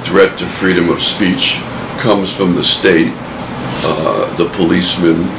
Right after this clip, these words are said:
uh, is, arrests someone who is, uh, making a speech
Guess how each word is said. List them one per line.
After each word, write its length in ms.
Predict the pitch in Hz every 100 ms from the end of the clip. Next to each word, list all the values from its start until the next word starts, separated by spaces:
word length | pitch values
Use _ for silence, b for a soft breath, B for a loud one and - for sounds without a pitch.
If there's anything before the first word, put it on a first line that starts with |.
| - - - - -
uh, 200 | 78 - -
is, 400 | 73 80 80 -
arrests 420 | - 82 87 90 -
someone 600 | 95 80 80 65 73 - - - - -
who 280 | 85 85 80 73 -
is, 380 | 78 78 80 - - - -
uh, 80 |
making 420 | 80 85 87 87 82
a 60 |
speech 500 | 69 - - 76 73